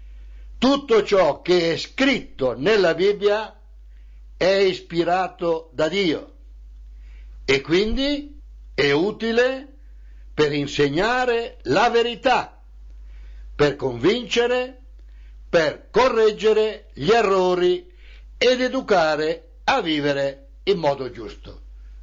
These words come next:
Ho letto seconda Timoteo, capitolo tre, versetto quindici e sedici. Ecco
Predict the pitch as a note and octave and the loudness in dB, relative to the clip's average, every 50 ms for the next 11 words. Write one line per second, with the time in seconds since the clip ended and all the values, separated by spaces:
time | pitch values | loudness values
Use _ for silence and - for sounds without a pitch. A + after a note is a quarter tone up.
0 | - - - - - - - - - - - - - - - - - - - C#3 | -18 -18 -18 -18 -18 -16 -16 -18 -16 -16 -16 -16 -16 -16 -16 -16 -10 -4 0 0
1 | D#3 E3 F3 D#3+ C#3+ - - B2+ A#2 A#2 - C3 B2 - F3+ F#3 D#3+ B2+ C#3+ D#3+ | 2 2 2 0 0 -2 -6 -10 -10 -6 -4 -4 -2 -2 -2 -4 -2 -4 -4 -2
2 | - G3 G3+ F#3 D#3+ D3 C#3 - - D3+ C#3 D3 D3+ D3 - - - - - - | -2 -4 -2 0 0 0 -2 -2 -2 -4 -2 -2 -2 -6 -10 -16 -20 -20 -20 -20
3 | - - - - - - - - - C#3 C3 - - - - - - C3 B2 D3+ | -20 -20 -20 -20 -20 -20 -14 -6 -2 -2 -2 -2 -2 -6 -4 -2 -2 -2 -2 -2
4 | E3+ E3 - C#3 C#3 C3+ C3+ B2+ B2 B2 - - D3+ C#3 C#3 - D3 C#3+ D3 - | -4 -4 -2 0 0 0 0 0 -2 -6 -6 -4 -4 -6 -4 -4 -6 -6 -2 -2
5 | D3+ C#3+ C#3 C3 A#2+ B2 A#2 - - B2 A#2+ A#2 - - - - - C3+ C3+ C3 | -2 0 -2 -2 -6 -10 -12 -10 -10 -8 -8 -10 -10 -14 -20 -10 -4 -2 -2 -2
6 | - - - C3 B2 A2+ G#2+ F#2+ G#2+ G#2 G2 - - F#2+ F2+ F2+ - - - - | -2 -6 -8 -6 -6 -6 -6 -6 -8 -10 -10 -10 -12 -12 -12 -12 -14 -18 -20 -20
7 | - - - - - - - - - - - - - - - - - - - - | -20 -20 -20 -20 -20 -20 -20 -18 -18 -18 -18 -18 -18 -18 -18 -18 -18 -18 -16 -12
8 | - - G3 G#3+ G3+ - F#3+ F3 E3 D#3 D#3+ - | -6 -4 -4 -4 -4 -2 -2 -2 -2 -2 -4 -12